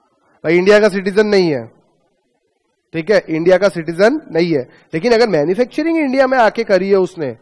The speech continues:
वो तो हमको include करना है ना, क्योंकि हमारी जीडीपी definition क्या है? हमारी definition ये है, जो भी हमारे कंट्री में मैन्युफैक्चर हुआ वो in the domestic territory, ठीक। तो कुछ Indians भी रहते होंगे जो वहां जाके manufacture करते होंगे, यानी यहाँ बैठे वहां manufacture कर रहे हैं,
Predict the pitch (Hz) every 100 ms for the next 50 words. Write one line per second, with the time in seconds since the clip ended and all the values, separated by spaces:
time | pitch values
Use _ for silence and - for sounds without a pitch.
0 | _ - 143 190 185 196 175 208 202 160
1 | 185 214 185 160 170 170 185 196 190 214
2 | 214 208 170 135 120 _ _ - 131 139
3 | 147 202 220 220 208 170 143 135 135 _
4 | _ - 156 175 175 147 151 156 135 143
5 | 151 165 139 143 135 - 135 127 165 147
6 | _ _ _ _ 151 170 190 151 139 -
7 | - - - - _ _ 143 143 _ _
8 | _ _ _ _ _ _ _ _ - 214
9 | 262 262 226 269 247 277 285 285 285 277
10 | 269 269 262 254 247 254 247 240 233 247
11 | 220 202 214 208 196 185 208 202 214 202
12 | 196 202 190 - 185 180 156 160